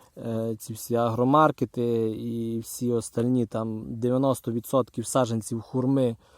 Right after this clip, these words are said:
у нас в Україні продають або сіянці кавказької хурми, які взагалі нічого не стоять, або, е, клени з ліса накопані, або алечу продають, отакі маленькі, тоненькі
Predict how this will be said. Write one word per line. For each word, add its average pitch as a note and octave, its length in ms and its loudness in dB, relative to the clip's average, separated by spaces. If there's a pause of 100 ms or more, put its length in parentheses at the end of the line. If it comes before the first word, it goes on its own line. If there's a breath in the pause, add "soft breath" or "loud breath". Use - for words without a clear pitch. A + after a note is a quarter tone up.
(280 soft breath)
у A#2+ 40 -4
нас B2 260 -2
в A#2 40 -10
Україні B2 640 2
продають A#2 560 -2
або B2 220 0
сіянці A#2 540 2
кавказької E3 720 2
хурми, D3+ 480 2
які B2+ 280 0
взагалі C3+ 400 4
нічого C3 440 2
не A#2+ 120 -2
стоять, A2+ 520 -2 (680 loud breath)
або, A#2 640 4
е, A2 600 -2
клени F3 440 6
з C3+ 120 0
ліса D3+ 340 6
накопані, B2+ 880 2
або B2+ 280 2
алечу B2+ 480 4
продають, D3 580 6
отакі - 320 -2
маленькі, C3+ 560 4
тоненькі B2+ 680 0